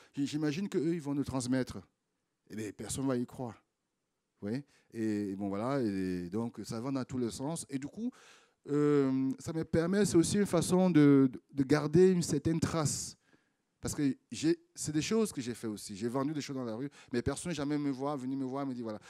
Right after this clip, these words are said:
Donc ces vendeurs à la sauvette là, c'est, pour moi c'est, c'est des, c'est des, on va dire, c'est des mannequins ambulants. C'est des, même si, mais quelquefois quand je vois comment ils sont traités par, euh,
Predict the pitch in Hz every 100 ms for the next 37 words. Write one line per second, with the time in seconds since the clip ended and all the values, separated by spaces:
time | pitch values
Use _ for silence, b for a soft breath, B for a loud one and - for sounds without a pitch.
0 | B - 131 127 135 117 139 143 170 156
1 | 131 120 143 135 135 170 b b b b
2 | _ - 156 - _ - 170 190 226 220
3 | - 175 170 - _ _ _ - 180 165
4 | 160 - - - 160 147 151 147 147 143
5 | 147 143 - 139 139 156 160 - 185 156
6 | 143 131 120 160 208 _ _ _ _ _
7 | _ _ - - 165 156 147 143 135 127
8 | 123 120 117 156 214 - - 208 175 b
9 | b b 160 214 202 - 185 190 185 151
10 | 156 175 151 156 156 139 131 147 - 139
11 | - 165 214 _ _ _ _ _ _ _
12 | 156 147 135 127 117 113 107 101 98 90
13 | 95